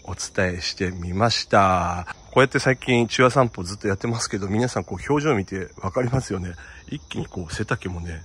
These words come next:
伸びてきてますよね。で、葉っぱ見てみて、見て。なんかめちゃでかいですよね。これこのサイズですよ。ね、このサイズ、十五鉢じゃない、八号鉢、八号鉢こっちなんで、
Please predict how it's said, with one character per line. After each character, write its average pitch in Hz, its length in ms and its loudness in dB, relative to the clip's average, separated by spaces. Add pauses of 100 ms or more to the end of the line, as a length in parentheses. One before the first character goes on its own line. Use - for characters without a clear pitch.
伸 101 140 0
び 123 120 0
て 98 120 -8
き - 80 -16
て 95 100 -6
ま 90 160 -2
す - 140 -8
よ 90 40 -6
ね。 95 240 0 (380)
で、 92 60 -6
葉 101 80 -2
っ - 120 -10
ぱ 117 220 2 (280)
見 113 100 -6
て - 100 -10
み 92 100 -6
て、 - 200 -16
見 - 60 -16
て。 85 140 -10 (1040)
な 104 120 -2
ん - 20 -2
か - 120 -10
め 92 180 -8
ち - 80 -2
ゃ 156 60 0
で 165 120 0
か 160 160 0
い 139 80 4
で 92 80 -4
す - 140 -8
よ 92 80 -4
ね。 95 260 0 (920)
こ - 80 -14
れ - 60 -14
こ - 120 -4
の 147 120 4
サ 175 180 2
イ 175 60 0
ズ 147 120 -10
で - 120 -8
す - 120 -12
よ。 60 140 -16 (800)
ね、 123 240 2
こ 101 100 -2
の 95 120 -2
サ - 200 -2
イ 101 60 -2
ズ、 90 100 -8
十 107 220 -2
五 135 120 2
鉢 98 240 -2
じ 87 80 -8
ゃ - 20 -8
な 90 100 -6
い、 - 20 -6
八 131 300 -6
号 170 300 2
鉢、 107 380 0
八 135 280 -4
号 165 160 2
鉢 110 220 -2
こ 101 100 -6
っ - 20 -4
ち - 160 -4
な 98 80 0
ん 90 80 -4
で、 95 220 -2